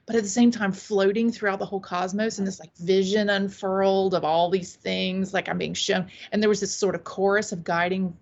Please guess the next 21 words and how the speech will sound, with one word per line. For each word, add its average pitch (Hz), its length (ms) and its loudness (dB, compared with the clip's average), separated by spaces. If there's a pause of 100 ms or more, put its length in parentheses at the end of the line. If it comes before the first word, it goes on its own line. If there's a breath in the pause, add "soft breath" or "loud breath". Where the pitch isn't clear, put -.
voices, 185 800 -2 (760 soft breath)
and 185 520 2 (1300)
it 214 120 2
just 254 220 0
became 226 400 -2
this 208 140 -6
sort 208 240 -6
of 196 120 -12
question, 214 800 -2
answer, 208 600 0
guided 202 480 0
visualization 196 1120 -4
thing 202 600 -2
of, 180 800 -2 (280)
I 190 180 0
don't 202 120 0
know, 175 200 0
how 185 240 -2
the 190 80 -4
cosmos 190 920 -6 (380)
works, 196 720 -6